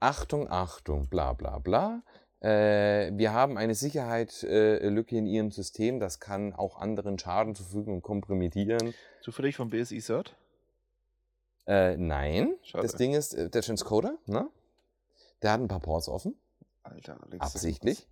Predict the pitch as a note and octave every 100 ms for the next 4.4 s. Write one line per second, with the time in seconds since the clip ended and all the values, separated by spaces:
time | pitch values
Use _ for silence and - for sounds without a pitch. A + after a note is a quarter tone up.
0 | _ - - - - - _ - E2+ D#2
1 | - D#2 G2+ B2 E2 G2 - - G2+ A2
2 | - - G2+ A#2+ B2+ A#2+ D3+ A#2+ F#2 G2
3 | E2 D#2 D2+ - _ _ - D#3 E3 F#2+
4 | - - A#1 A#1